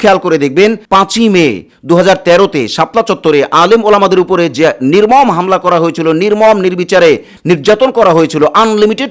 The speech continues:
নির্যাতন করা হয়েছিল, ওই নির্যাতনের পরেই কিন্তু ফেসিবাদ পূর্ণ মাত্রায় ঝাঁপিয়ে পড়েছিল জাতির উপরে এবং লং টাইম জাতিকে কষ্ট দিয়েছে। অতএব আমরা ধরে নিতে পারি, এই হামলারও যদি বিচার না হয়, তাহলে তারাও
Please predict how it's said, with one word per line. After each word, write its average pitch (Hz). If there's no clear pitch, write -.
নির্যাতন 185
করা 165
হয়েছিল, 151
ওই 269
নির্যাতনের 190
পরেই 196
কিন্তু 175
ফেসিবাদ 196
পূর্ণ 254
মাত্রায় 269
ঝাঁপিয়ে 190
পড়েছিল 185
জাতির 175
উপরে 214
এবং 175
লং 233
টাইম 202
জাতিকে 175
কষ্ট 170
দিয়েছে। 165
অতএব 160
আমরা 196
ধরে 226
নিতে 262
পারি, 135
এই 254
হামলারও 180
যদি 165
বিচার 156
না 170
হয়, 226
তাহলে 175
তারাও 214